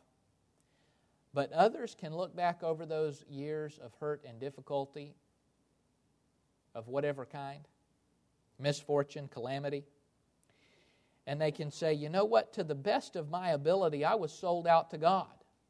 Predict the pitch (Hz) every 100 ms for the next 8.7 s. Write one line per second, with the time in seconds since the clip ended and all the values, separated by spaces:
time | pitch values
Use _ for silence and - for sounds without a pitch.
0 | _ - _ _ _ _ _ _ _ -
1 | 156 139 127 190 233 - 185 185 196 175
2 | 170 190 190 147 160 175 - 180 156 151
3 | 139 - 180 180 170 156 156 156 165 151
4 | 143 123 123 127 - _ _ - - -
5 | 175 185 170 156 156 160 151 - 131 131
6 | - 170 156 143 139 139 135 120 - 160
7 | 160 147 147 151 156 139 - 156 143 135
8 | 117 123 123 113 117 127 127